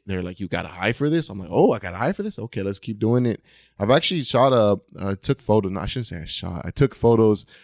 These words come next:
of the homie Psycho Sloth, who's from the I E at the Novo. No, no, no. No, uh,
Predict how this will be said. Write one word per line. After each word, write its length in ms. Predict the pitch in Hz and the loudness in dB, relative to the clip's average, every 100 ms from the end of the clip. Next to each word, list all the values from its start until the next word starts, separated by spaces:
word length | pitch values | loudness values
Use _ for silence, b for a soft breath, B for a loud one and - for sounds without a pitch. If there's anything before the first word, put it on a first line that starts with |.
| B B B - | B B B 0
of 580 | 104 104 98 92 92 - | 4 6 6 4 2 -2
the 160 | 101 95 | 0 2
homie 320 | 110 113 104 | 2 2 0
Psycho 420 | - 101 107 110 | 2 2 2 0
Sloth, 460 | - 95 92 92 - | -2 0 0 0 -4
who's 140 | 98 | -8
from 280 | - 95 95 | -2 -2 -2
the 320 | 90 90 92 - | -4 -6 -8 -12
I 300 | 82 98 95 | -4 -2 -2
E 280 | - 104 98 - | -4 -4 -6 -6
at 140 | 92 - | -10 -8
the 100 | 90 | -4
Novo. 520 | 95 113 92 71 - | 2 2 2 -8 -6
No, 160 | 117 123 | -2 0
no, 100 | 120 | 0
no. 200 | 104 90 _ _ _ _ _ _ 90 104 | -2 -6 _ _ _ _ _ _ -10 0
No, 120 | 110 | 2
uh, 240 | 90 95 | 4 0